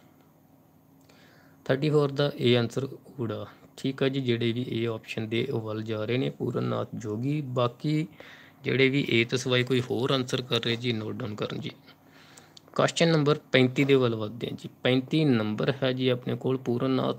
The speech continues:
ਦ-, ਪੂਰਨ ਸਿੰਘ ਦਾ, ਪੂਰਨ ਸਿੰਘ ਦਾ ਪਹਿਲਾ ਕਾਵਿ ਸੰਗ੍ਰਹਿ ਕਿਹੜਾ ਸੀ? ਆਪਸ਼ਨ ਏ ਖੁੱਲ੍ਹੇ ਮੈਦਾਨ, ਬੀ ਖੁੱਲ੍ਹੇ ਕੁੰਡ, ਸੀ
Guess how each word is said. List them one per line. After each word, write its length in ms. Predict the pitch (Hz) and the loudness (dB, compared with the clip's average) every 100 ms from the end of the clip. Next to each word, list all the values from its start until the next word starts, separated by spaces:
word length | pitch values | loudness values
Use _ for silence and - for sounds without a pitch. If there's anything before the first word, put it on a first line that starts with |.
| - | -8
ਦ-, 100 | - - _ _ _ - - _ | -10 -12 _ _ _ -20 -20 _
ਪੂਰਨ 240 | 139 143 160 | 0 4 2
ਸਿੰਘ 320 | - 135 139 | 2 2 4
ਦਾ, 180 | 117 101 - - 123 - _ _ - - - - - _ - | 2 -2 -4 -6 -6 -8 _ _ -20 -20 -20 -20 -20 _ -6
ਪੂਰਨ 220 | 151 156 | 0 0
ਸਿੰਘ 240 | 151 139 | 2 2
ਦਾ 360 | 131 123 143 - - | 6 6 6 2 -2
ਪਹਿਲਾ 320 | - 135 143 143 | 2 4 4 4
ਕਾਵਿ 240 | 120 120 | 4 2
ਸੰਗ੍ਰਹਿ 320 | 123 113 113 | 2 0 0
ਕਿਹੜਾ 300 | 117 110 113 | 0 -4 -4
ਸੀ? 160 | 104 120 | -4 -2
ਆਪਸ਼ਨ 400 | 120 123 - 143 | 0 0 -2 -2
ਏ 40 | |
ਖੁੱਲ੍ਹੇ 260 | - 123 135 | 2 2 4
ਮੈਦਾਨ, 380 | 131 120 117 123 | 4 4 2 2
ਬੀ 180 | 117 | 0
ਖੁੱਲ੍ਹੇ 300 | 117 113 110 | -2 -2 -2
ਕੁੰਡ, 340 | 117 - 104 110 | -2 -2 -2 -2
ਸੀ 340 | - 107 123 | -2 -2 -2